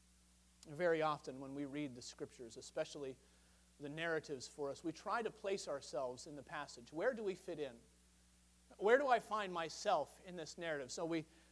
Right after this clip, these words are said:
imagine ourselves as David, and we're slaying the giants of our life. We imagine ourselves as Esther, and perhaps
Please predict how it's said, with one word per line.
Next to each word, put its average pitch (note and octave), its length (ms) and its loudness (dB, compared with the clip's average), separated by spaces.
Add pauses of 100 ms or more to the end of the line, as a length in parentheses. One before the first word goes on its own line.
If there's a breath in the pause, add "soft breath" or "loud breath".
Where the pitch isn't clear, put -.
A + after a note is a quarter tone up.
(160 loud breath)
imagine D#3+ 380 0
ourselves D3 560 2
as C3 140 -8
David, C#3 360 -2
and B2 140 -8
we're C3 100 -4
slaying C#3+ 500 -4
the C3+ 80 -4
giants C3 500 -8
of B2+ 80 -10
our C3 140 -2
life. A#2+ 280 -6
We E3+ 120 0
imagine G3+ 380 0
ourselves G#3 600 4
as G3+ 260 0
Esther, G3 440 2
and F#3+ 120 -2
perhaps G#3+ 400 2